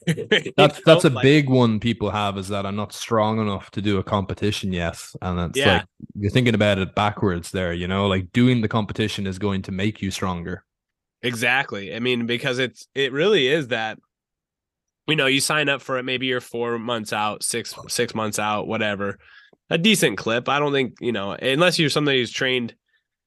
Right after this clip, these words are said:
Speaker 1: consistently, like, signing up for your first one two months away may not be the best idea, but that really does, like, focus your training. And then event-, like, when you're on there, there really is something to be said about, like, you know, I've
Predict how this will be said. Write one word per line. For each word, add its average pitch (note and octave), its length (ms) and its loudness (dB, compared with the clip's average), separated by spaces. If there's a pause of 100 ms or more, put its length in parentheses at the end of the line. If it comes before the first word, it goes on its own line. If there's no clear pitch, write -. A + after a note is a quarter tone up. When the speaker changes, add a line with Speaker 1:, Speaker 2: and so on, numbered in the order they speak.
Speaker 1:
consistently, A#2 680 -2
like, G#2 200 -2
signing A2+ 320 -2
up G#2+ 80 -4
for - 100 -8
your G#2+ 80 0
first A2+ 340 -4
one G2+ 300 -4
two C3+ 220 -2
months G#2 240 -2
away G2+ 400 -4
may G#2 180 -4
not F#2 200 -6
be G2+ 80 -8
the F#2+ 100 -8
best F#2+ 320 -6
idea, F#2+ 320 0
but A2 320 -2 (500)
that D3 220 0
really G3 240 4
does, C#3 280 2
like, A#2+ 220 -2
focus A#2+ 600 -4
your A2 100 -6
training. A#2+ 420 -2
And A2+ 120 -4
then B2+ 280 -2
event-, B2+ 300 -6
like, B2+ 220 -2
when D#3+ 140 2
you're F#3+ 180 2
on D#3 360 0 (200)
there, D3 320 0
there D3 160 0
really F#3 280 2
is D3 340 -2
something C#3 520 -6
to C#3 120 -12
be B2+ 120 -4
said A#2 300 -6
about, A2 320 -4
like, G#2 360 -8 (600)
you A#2+ 160 0
know, G#2+ 280 0
I've B2+ 380 0